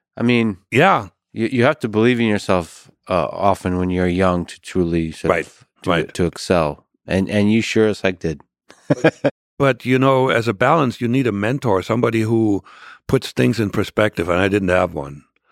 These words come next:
Speaker 2: My, my father was a non-, non-entity and nobody else. They, they all looked up to me.
Speaker 1: Yeah.
Speaker 2: I was an up-and-coming guy, right?
Speaker 1: So there's no father figure that put you in your place to
Speaker 2: Not at
Speaker 1: check.
Speaker 2: all.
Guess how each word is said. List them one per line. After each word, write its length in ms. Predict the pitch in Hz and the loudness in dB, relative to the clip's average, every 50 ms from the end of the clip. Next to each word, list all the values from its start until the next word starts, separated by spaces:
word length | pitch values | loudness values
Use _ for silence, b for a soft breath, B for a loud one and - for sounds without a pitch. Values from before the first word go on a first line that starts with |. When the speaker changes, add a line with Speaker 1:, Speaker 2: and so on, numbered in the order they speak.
| b b b b | b b b b
Speaker 2:
My, 160 | - 95 92 | -4 -2 -2
my 220 | 82 85 90 92 90 | -2 0 -2 -2 0
father 320 | - 101 98 101 101 101 | 0 0 0 2 2 0
was 200 | 95 98 98 92 | 0 0 0 0
a 60 | 95 | 0
non-, 320 | 90 90 87 - - - - | 0 0 0 -2 -4 -4 -2
non-entity 560 | 95 92 95 92 92 104 101 104 95 104 101 | -2 -2 0 0 -2 -2 -4 -4 -4 -2 -2
and 100 | 92 92 | 0 0
nobody 320 | 95 101 98 104 101 101 | 0 0 0 0 0 2
else. 240 | 101 101 104 104 - B B B B B B B B | 2 2 0 -2 -4 B B B B B B B B
They, 160 | 113 131 - | -2 -2 0
they 140 | - 123 143 | 0 0 2
all 200 | 127 135 143 139 | 2 2 2 2
looked 320 | 127 127 156 151 _ - | 4 2 2 0 _ 0
up 260 | 123 156 196 _ _ | 0 0 0 _ _
to 120 | - 127 92 | -4 -2 -2
me. 320 | 87 82 76 73 71 67 _ _ _ _ _ _ _ - | -2 -2 -6 -6 -8 -12 _ _ _ _ _ _ _ -14
Speaker 1:
Yeah. 300 | 92 87 82 80 76 73 - | -12 -10 -10 -10 -12 -12 -8
Speaker 2:
I 120 | - 113 | -4 -2
was 180 | 123 131 123 107 | 0 0 0 0
an 80 | 120 | 0
up-and-coming 640 | 110 123 143 - 139 123 110 - 127 127 123 123 117 | 0 0 0 0 -2 -2 -2 0 -2 0 0 0 0
guy, 480 | 113 123 147 170 170 127 87 73 73 - - | 0 0 0 0 0 0 -2 -6 -8 -12 -10
right? 280 | - 95 104 120 127 - | -8 -6 -4 -4 -6 -6
Speaker 1:
So 140 | - - | -4 -4
there's 240 | 92 92 98 92 87 | -2 0 0 0 0
no 220 | 101 101 95 90 85 | 0 0 0 0 0
father 360 | - - 95 95 92 90 90 | 0 0 0 0 0 0 -2
figure 300 | - - 92 85 87 87 | -4 -4 -4 -2 -2 0
that 160 | 85 85 80 | -2 -2 -4
put 160 | - 98 85 | -4 -6 -6
you 140 | 73 87 85 | -6 -6 -6
in 100 | 82 80 | -6 -8
your 100 | 78 78 | -10 -12
place 380 | - - - 85 82 82 78 - | -10 -6 -4 -4 -4 -4 -6 -6
to 80 | 107 | -4
Speaker 2:
Not 200 | 101 104 117 131 | -2 0 0 2
at 40 | 135 | 2
Speaker 1:
check. 100 | 127 120 | 2 2
Speaker 2:
all. 400 | 127 135 123 104 87 82 90 92 | 4 4 2 0 -2 -4 -8 -14